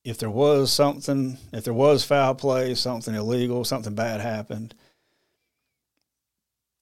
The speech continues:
waiting for something to be done with that. I haven't heard any more. Don't know what the situation is, but it, a little fishy to me. I, I have several questions and thoughts on all of this.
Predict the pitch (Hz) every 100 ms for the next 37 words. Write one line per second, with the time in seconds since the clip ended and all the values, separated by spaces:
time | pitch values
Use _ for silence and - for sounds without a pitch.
0 | - 110 123 131 123 123 123 131 131 117
1 | 117 120 113 117 117 110 127 95 90 101
2 | 110 120 101 92 117 139 139 139 131 135
3 | 139 117 117 117 107 135 - 131 127 127
4 | 131 120 123 117 113 117 98 98 92 _
5 | _ _ _ _ _ _ _ _ _ _
6 | _ _ _ _ _ _ _ _ _ _
7 | - 107 - - _ _ _ _ 175 247
8 | - 208 175 170 156 120 110 117 - _
9 | _ _ _ _ _ 131 110 120 123 131
10 | 107 127 135 143 123 107 98 127 117 110
11 | 110 107 98 - _ _ _ _ - 151
12 | 120 - 110 101 95 92 90 87 98 139
13 | -